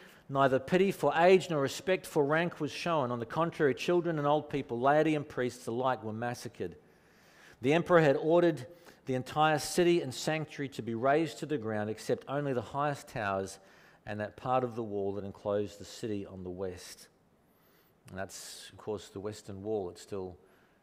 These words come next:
stands today. The invitation was rejected, and,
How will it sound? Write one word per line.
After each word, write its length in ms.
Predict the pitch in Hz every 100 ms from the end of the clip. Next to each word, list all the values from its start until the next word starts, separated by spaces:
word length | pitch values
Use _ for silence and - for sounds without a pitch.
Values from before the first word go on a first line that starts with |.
| _ _
stands 440 | - - 101 95 -
today. 520 | - 95 95 82 82 - _ _ _ _ - - _ _ _ _ - - _ _ _ _ _ _ _
The 80 | 135
invitation 560 | 160 190 185 185 - 165
was 180 | 156
rejected, 540 | 151 123 143 160 - 117
and, 260 | 117 110